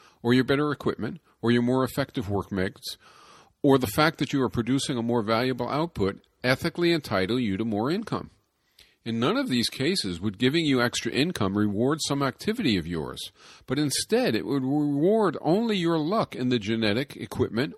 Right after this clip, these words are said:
workmate, or assigned product lottery. In other words, suppose you were born with Adele's voice, Bolt's speed, Shaq's strength, or Chomsky's mind.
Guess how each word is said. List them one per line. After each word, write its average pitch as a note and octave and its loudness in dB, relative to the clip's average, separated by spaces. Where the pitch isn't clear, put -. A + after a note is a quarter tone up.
workmate, G#2+ 0
or G#2+ 0
assigned A#2 0
product F#2 -2
lottery. E2+ -2
In A#2 0
other B2+ 4
words, B1+ -4
suppose G3 0
you G3+ 0
were E3 4
born A2 0
with F#2+ -2
Adele's A#2 2
voice, F#2 0
Bolt's B2+ 2
speed, F2 -2
Shaq's - 0
strength, F2+ 0
or F#2 -4
Chomsky's G#2+ 0
mind. E2 -2